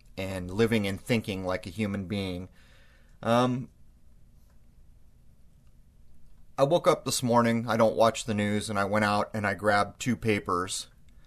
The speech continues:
And, uh, as is usual, the papers always have the same lead stories,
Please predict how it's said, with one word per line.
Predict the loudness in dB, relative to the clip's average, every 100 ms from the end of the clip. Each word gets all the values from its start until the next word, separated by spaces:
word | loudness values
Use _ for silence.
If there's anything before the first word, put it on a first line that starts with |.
| -20 -20 -20 -20 -10
And, | -6 -4 -4 0
uh, | 2 2
as | 4 4 4
is | 0 0
usual, | 0 0 -2 -2 0 0 -2 -20 -20 -2
the | 0
papers | 4 4 4 2 4
always | 6 6 4 2
have | 6 8 8 6
the | -2
same | 2 2 2 2
lead | 0 0
stories, | -2 2 2 2 -2 -8 -10